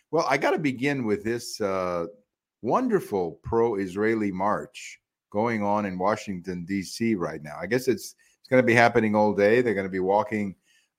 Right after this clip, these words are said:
in front of the White House. They'll be probably at the Wa-, at the Liberty, I mean, at the Lincoln, at the Lincoln Museum, probably not at the Lincoln Museum, but the Lincoln Memorial, I guess. They're gonna be there. And I think it's absolutely wonderful.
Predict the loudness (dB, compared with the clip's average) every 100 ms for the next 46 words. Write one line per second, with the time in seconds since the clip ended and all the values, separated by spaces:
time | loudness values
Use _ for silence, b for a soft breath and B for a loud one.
0 | -10 -8 0 0 0 2 2 2 2 0
1 | -2 -4 -6 -6 -8 -6 0 0 0 -4
2 | -2 -4 -4 _ b b b _ -12 -6
3 | -2 0 -2 -4 -2 0 0 2 2 2
4 | 2 0 -2 -4 -4 -2 -2 -2 -2 -4
5 | -6 -14 _ _ _ b b b b b
6 | -10 -4 0 0 2 2 0 0 2 2
7 | 2 2 2 4 0 -2 0 0 0 -2
8 | 0 0 -2 -2 -4 -4 -4 -2 -2 0
9 | -2 -2 -4 0 4 4 2 -2 -10 -12
10 | -8 -6 -6 -6 -4 -2 0 4 4 4
11 | 0 b b b b _ 2 4 6 4
12 | 4 4 2 0 2 4 4 2 0 -2
13 | -4 -8